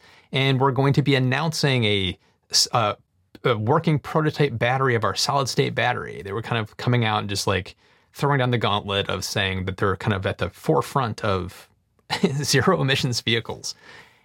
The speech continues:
And, uh, not so much. Uh, it turns out either that was just a big lie or just a big P R debacle.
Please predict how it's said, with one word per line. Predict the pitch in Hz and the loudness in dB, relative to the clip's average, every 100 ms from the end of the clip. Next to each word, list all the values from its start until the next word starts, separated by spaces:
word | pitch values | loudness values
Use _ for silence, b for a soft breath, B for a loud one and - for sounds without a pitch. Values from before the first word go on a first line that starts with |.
| B - | B -2
And, | 131 156 160 160 156 160 156 151 - - | 0 2 2 2 2 2 2 -2 -6 -4
uh, | 143 156 156 160 160 160 160 160 165 - - _ _ _ _ | -2 0 0 -2 -2 -2 -4 -4 -4 -6 -10 _ _ _ _
not | 180 226 240 - | -2 2 2 2
so | - 247 | 2 4
much. | 269 254 - - - | 2 0 -2 -4 -2
Uh, | 151 147 | 0 0
it | 151 | -2
turns | - 175 160 | -2 2 2
out | 151 | 2
either | 147 147 | 2 2
that | 131 123 | 2 0
was | 127 | -2
just | 120 120 | -2 -2
a | |
big | 104 113 117 107 | 0 2 2 2
lie | 104 123 131 127 | 0 0 0 0
or | 110 98 | 0 0
just | 107 - | -2 -2
a | |
big | 101 107 113 107 | -2 0 0 0
P | - 113 | -4 0
R | 101 | 2
debacle. | 101 104 113 131 123 | 0 0 0 2 0